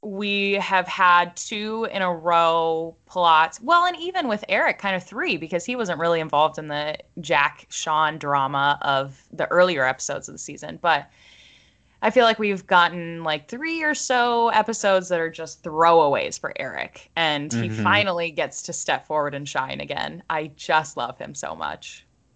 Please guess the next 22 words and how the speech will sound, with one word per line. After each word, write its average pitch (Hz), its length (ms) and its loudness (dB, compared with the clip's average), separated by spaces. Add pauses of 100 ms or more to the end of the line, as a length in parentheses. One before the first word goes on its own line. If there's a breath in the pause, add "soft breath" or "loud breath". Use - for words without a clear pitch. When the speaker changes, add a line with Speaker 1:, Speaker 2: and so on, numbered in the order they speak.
(140)
Speaker 2:
Yeah, 98 420 0
we 113 120 -2
love 110 200 4
a 107 60 2
good 104 180 2
Eric 90 340 0
episode. 90 480 -6 (220)
And 196 200 0
this - 140 -2
is 90 100 -4
a, 90 40 0
Speaker 1:
Mm-hmm. 87 220 -2
Speaker 2:
this 101 120 -2
is 104 100 2
a 104 80 2
top-notch 95 560 4
ep-, 90 200 -2
Eric 95 240 2
episode 80 360 -4
right 82 140 -2
here. - 180 -8 (200)
Speaker 1:
Yes, 147 600 -4